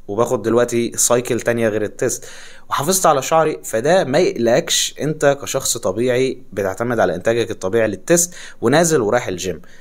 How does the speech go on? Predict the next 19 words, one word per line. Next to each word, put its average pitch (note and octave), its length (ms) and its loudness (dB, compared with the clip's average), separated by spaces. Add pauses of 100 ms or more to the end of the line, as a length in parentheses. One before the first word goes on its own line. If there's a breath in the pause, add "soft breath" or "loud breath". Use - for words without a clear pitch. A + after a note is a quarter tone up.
(720 loud breath)
فخد - 1080 0
الفيناسترايد، F3 640 2 (340)
استخدم C#3+ 380 2
المينوكسيديل، B2+ 680 2 (140)
روح - 140 -2
الجيم، C#3 420 2
اعمل B2 200 0
فورمه، D#3 520 0
حسن - 400 -2
من G#2+ 80 -4
نفسك، C3+ 420 0 (140)
كلها B2+ 420 4
تتبع A#2+ 480 0
تحت - 300 -6
السيلف - 340 -2
امبروفمنت. F2+ 460 -4
ما F#2+ 100 -8
تاخدش - 400 2
حجه C#3+ 460 -2